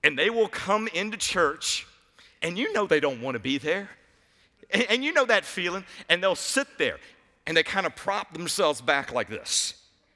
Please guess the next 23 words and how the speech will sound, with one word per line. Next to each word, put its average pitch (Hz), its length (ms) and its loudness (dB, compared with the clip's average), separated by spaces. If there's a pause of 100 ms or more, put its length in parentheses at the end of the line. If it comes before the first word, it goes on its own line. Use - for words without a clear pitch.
(580)
It's 151 140 -4
like 185 160 2
the 190 60 0
mentality 165 560 -2
is, 131 100 -8 (140)
"Just 120 240 -4
bless 156 320 -2
me 139 100 -8
if 120 140 -8
you 117 80 -6
can. 110 240 -10 (1700)
I'm 202 260 4
here, 185 540 4
let's 156 160 0
just 170 160 -4
go 190 80 4
ahead 170 200 4
and 139 80 -8
get 151 140 -2
this - 180 -4
thing 156 220 -2
over 143 220 0
with." 90 360 -12